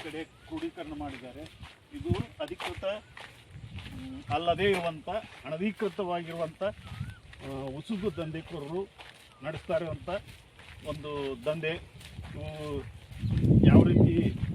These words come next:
ಸರ್ಕಾರ ಇದು ಇಂಥ ಕಡೆ ಲಕ್ಷ್ಯ ಕೊಡೋದಿರುವುದು, ಅಧಿಕಾರಿಗಳು ಇದಕ್ಕೆ ಶಾಮೀಲಾಗಿದ್ದಾರೋ ಅಥವಾ ಗೊತ್ತಿದ್ರು ಜಾಣ ಕುರುಡರಂತೆ ನಡೆಸ್ತಾ ಇದ್ದಾರೋ ಗೊತ್ತಿಲ್ಲ. ನೋಡ್ರಿ ಇಲ್ಲಿ ಯಾವ ರೀತಿ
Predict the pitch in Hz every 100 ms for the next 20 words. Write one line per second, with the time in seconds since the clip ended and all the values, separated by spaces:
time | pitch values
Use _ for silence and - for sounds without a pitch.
0 | - - - - - - - - - -
1 | - - 330 339 - - - - - -
2 | - - - - - 185 190 - - -
3 | 220 226 226 190 226 240 - - - -
4 | 147 - 330 160 156 339 381 - - -
5 | - - - - - - - 147 165 196
6 | 190 170 175 175 170 190 - - - -
7 | - - - - - - - - 156 -
8 | - - - - - - - - 175 185
9 | - - - - - 175 175 175 - -
10 | - - - - - - - 185 175 170
11 | 180 180 180 185 175 - - - - -
12 | - - - - - - - - - -
13 | - - - - - - - - - -
14 | - - - 151 - - - - - 139
15 | 131 156 - -